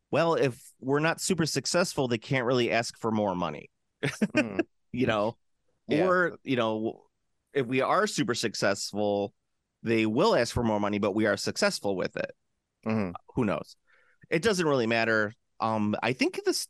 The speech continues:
Speaker 1: is there a Star Wars R P G out right now? Did they cancel all the Star Wars R P Gs?
Speaker 2: I don't know. I don't know if Edge of the Empire is still a thing.
Speaker 1: I don't think it is. I think it, they actually stopped producing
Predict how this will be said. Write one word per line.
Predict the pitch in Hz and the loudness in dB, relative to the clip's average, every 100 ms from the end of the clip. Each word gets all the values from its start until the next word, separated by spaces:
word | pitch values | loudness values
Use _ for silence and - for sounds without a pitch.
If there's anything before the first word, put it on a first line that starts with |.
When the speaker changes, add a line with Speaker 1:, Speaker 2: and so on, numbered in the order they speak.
| - - | -6 -2
Speaker 1:
is | 156 | 0
there | 285 415 | 2 0
a | |
Star | - 165 | 0 0
Wars | 196 196 | 2 2
R | 156 170 | 2 0
P | 139 | -2
G | 107 113 127 | -2 0 2
out | 135 | 0
right | 147 113 | -2 0
now? | 160 175 180 175 | 0 2 0 -2
Did | - | -2
they | 135 165 | 0 -2
cancel | - 131 139 170 170 165 170 _ | -2 -2 -2 -2 0 -2 -4 _
all | 107 120 | 0 0
the | 135 | 0
Star | - 139 | 0 0
Wars | 135 | 2
R | 139 | 0
P | 135 139 | 0 -2
Gs? | 156 160 - - _ _ _ _ | 0 0 -2 -12 _ _ _ _
Speaker 2:
I | - | -4
don't | 196 | 0
know. | 208 208 82 | 2 0 -2
I | 90 | -2
don't | 110 | -2
know | |
if | 107 | 0
Edge | 110 | -2
of | 95 | -2
the | 98 | -2
Empire | 101 101 | -2 -2
is | 87 | -4
still | - 95 90 90 73 | -2 -2 -2 -2 -4
a | |
thing. | - 92 85 - _ _ - | -4 -6 -8 -14 _ _ -4
Speaker 1:
I | |
don't | 180 320 | -2 -2
think | 240 214 | -4 -2
it | 180 | 0
is. | 147 | 0
I | 98 | -2
think | - 170 214 | -2 -4 -2
it, | 311 180 | -2 0
they | 165 | 0
actually | 123 139 - 147 143 127 110 104 - - | 2 -2 -4 -4 0 0 -2 -4 -12 -14
stopped | - - 147 - - | -12 -2 -2 -4 -6
producing | - 127 113 139 - 113 85 82 | -4 -2 0 0 0 0 -2 -4